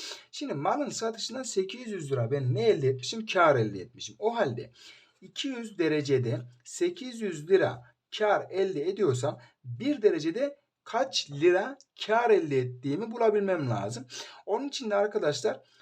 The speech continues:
bölü iki yüz, yani azalım olduğu için bölü iki yüz yapacak olursak bir derecede dört liralık bir kâra girmiş olurum. Dolayısıyla bakın sekiz yüz lira kâr elde edilen malın alış fiyatı kaç liradır denilmiş.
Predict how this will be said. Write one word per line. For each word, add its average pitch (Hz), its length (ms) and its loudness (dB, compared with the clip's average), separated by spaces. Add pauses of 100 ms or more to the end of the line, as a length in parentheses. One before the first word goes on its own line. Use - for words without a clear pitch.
(160)
bölü 202 600 0
iki 214 280 -10
yüz, 143 280 -2
yani 151 160 0
azalım 170 420 2
olduğu 123 280 2
için 107 420 -8 (260)
bölü 202 300 -4
iki 220 340 -10
yüz 151 220 -4
yapacak 196 420 0
olursak 202 520 0
bir 220 220 -6
derecede 135 640 0
dört 220 340 8
liralık 147 440 -2
bir 220 140 -18 (140)
kâra 185 600 2 (100)
girmiş 117 360 -2
olurum. - 260 -14 (480)
Dolayısıyla 196 760 0
bakın 170 300 -2
sekiz 165 320 -4
yüz 196 140 -8
lira 156 180 2
kâr 160 240 4
elde 139 180 4
edilen 123 460 0
malın 156 460 4
alış 151 320 -2
fiyatı 147 340 0
kaç 190 320 2
liradır 107 260 0
denilmiş. 101 480 -6